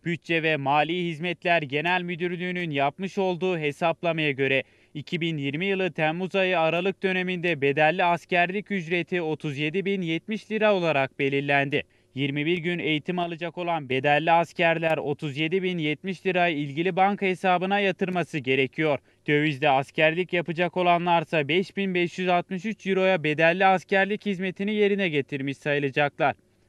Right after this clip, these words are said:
Bedelli askerlik ücreti hesaplanırken katsayı dikkate alınıyor. Ocak-Haziran döneminde bedelli askerlik otuz beş bin elli dört liraydı.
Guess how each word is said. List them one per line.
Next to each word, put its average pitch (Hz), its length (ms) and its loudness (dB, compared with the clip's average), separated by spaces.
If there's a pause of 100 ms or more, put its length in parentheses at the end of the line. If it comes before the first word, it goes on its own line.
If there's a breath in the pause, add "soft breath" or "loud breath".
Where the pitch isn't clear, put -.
Bedelli 147 420 4
askerlik 170 600 2
ücreti 175 400 -2
hesaplanırken 180 840 -2
katsayı 196 640 2
dikkate 170 460 0
alınıyor. 139 520 2 (440)
Ocak-Haziran 160 840 0
döneminde 170 560 -2
bedelli 147 420 2
askerlik 170 680 0
otuz 147 340 -6
beş 196 260 2
bin 202 120 0
elli 185 300 0
dört 160 280 0
liraydı. 135 480 2